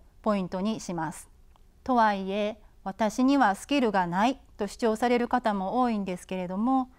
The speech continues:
どんなスキルなのか、名前を付けられていないだけなのかもしれません。例えば、書類を整理するのに配置を工夫した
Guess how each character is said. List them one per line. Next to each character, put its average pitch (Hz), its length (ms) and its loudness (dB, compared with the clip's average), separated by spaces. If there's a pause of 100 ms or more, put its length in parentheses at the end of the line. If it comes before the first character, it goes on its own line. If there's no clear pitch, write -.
(320)
ど 233 180 2
ん 254 120 6
な 294 100 6
ス - 100 -12
キ 330 140 2
ル 294 100 4
な 247 140 4
の 208 140 0
か、 175 240 2 (160)
名 208 140 -2
前 208 200 0
を 196 60 -2
付 - 180 -8
け 202 40 0
ら 196 100 0
れ 190 100 -2
て 202 80 -6
い 208 80 -2
な 247 140 4
い 226 60 0
だ 226 120 0
け 254 100 -2
な 254 140 2
の 226 80 -2
か 302 140 2
も 302 100 4
し 240 100 -4
れ 202 120 -2
ま 180 140 -4
せ 180 160 -6
ん。 - 80 -14 (1000)
例 285 160 4
え 220 40 0
ば、 208 300 0 (240)
書 - 200 -4
類 240 220 2
を 254 120 4
整 330 240 2
理 226 100 2
す 220 160 -4
る 208 80 0
の 196 140 0
に 185 100 -4
配 196 220 -4
置 226 180 -6
を 226 80 -2
工 226 140 -8
夫 190 240 -6
し - 100 -14
た 190 220 2